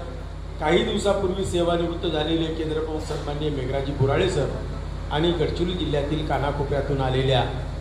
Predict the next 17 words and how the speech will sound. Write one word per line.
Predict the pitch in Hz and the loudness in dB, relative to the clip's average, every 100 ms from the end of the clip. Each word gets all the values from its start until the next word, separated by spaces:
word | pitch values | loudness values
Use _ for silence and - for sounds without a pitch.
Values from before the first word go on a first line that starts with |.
| - - - - | -6 -6 -6 -2
माझ्या | 139 139 151 | 0 2 2
महाराष्ट्र | 147 123 139 190 175 196 | 2 0 2 2 2 4
राज्य | 147 151 | 4 4
प्राथमिक | 156 139 151 139 - | 4 2 2 0 0
शिक्षक | - - 151 | -4 -2 -2
समितीचे | - 139 139 - 139 139 139 139 - - - - 170 160 - - - - - - - - | 0 0 0 2 2 2 -2 -4 -6 -6 -2 6 8 8 4 -4 -4 -6 -6 -6 -4 0
जिल्ह्याचे, | 156 160 160 156 160 160 | 2 4 4 4 2 2
तालुक्याचे, | 151 139 - - 220 - 151 131 - - - - - - - - - - - - - - - - - - - | 2 2 2 2 2 2 2 2 -2 -4 -4 -6 -6 -6 -6 -6 -6 -6 -6 -6 -6 -6 -4 -4 -4 -4 2
केंद्राचे | 165 170 170 196 196 156 123 - - - - | 10 12 12 10 8 6 4 2 -2 -4 -2
सगळे | 165 165 180 | 2 6 6
पदाधिकारी | 135 139 185 220 208 190 170 | 6 6 8 8 8 4 4
आणि | 165 165 | 4 2
प्रामुख्याने | 170 151 151 160 160 156 156 | 2 2 2 0 0 0 0
या | 147 | 0
ठिकाणी | 156 156 151 151 | -2 -2 0 0
उपस्थित | 143 151 143 - 147 | 0 -2 -2 -2 -2
आहेत, | 147 | -2